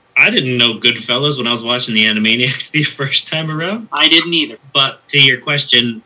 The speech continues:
Speaker 1: I mean, it depends who I'm talking to if I'm gonna recommend it. I mean, if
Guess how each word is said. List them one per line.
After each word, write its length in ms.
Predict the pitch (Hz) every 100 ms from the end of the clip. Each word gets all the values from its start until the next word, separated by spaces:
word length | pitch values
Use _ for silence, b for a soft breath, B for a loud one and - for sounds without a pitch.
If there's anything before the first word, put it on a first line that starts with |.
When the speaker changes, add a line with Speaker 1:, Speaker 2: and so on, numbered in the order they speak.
| -
Speaker 1:
I 40 |
mean, 360 | 143 135 131 120 _ -
it 180 | 147 120 _ _
depends 640 | 117 104 - 104 107 107 -
who 400 | - 110 113 107
I'm 120 | 107
talking 380 | 104 101 104 107
to 180 | 107 107
if 100 | 110
I'm 120 | 113 110
gonna 440 | 110 110 110 104 _ -
recommend 600 | 123 123 113 104 107 107
it. 260 | 107 110 - _ 123
I 100 | 127
mean, 340 | 123 110 110
if 240 | 113 113